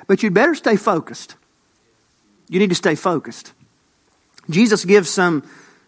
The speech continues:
again, some really odd counsel to his disciples.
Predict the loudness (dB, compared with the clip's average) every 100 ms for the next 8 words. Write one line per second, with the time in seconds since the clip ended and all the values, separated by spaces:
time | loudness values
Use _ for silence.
0 | _ -2 2 4 4 2 2 2 4 4
1 | 4 2 2 4 6 6 4 0 -8 _
2 | -2 0 0 -2 -16 -16 _ _ _ _
3 | _ _ _ _ 0 0 0 -2 -2 -2
4 | -12 -20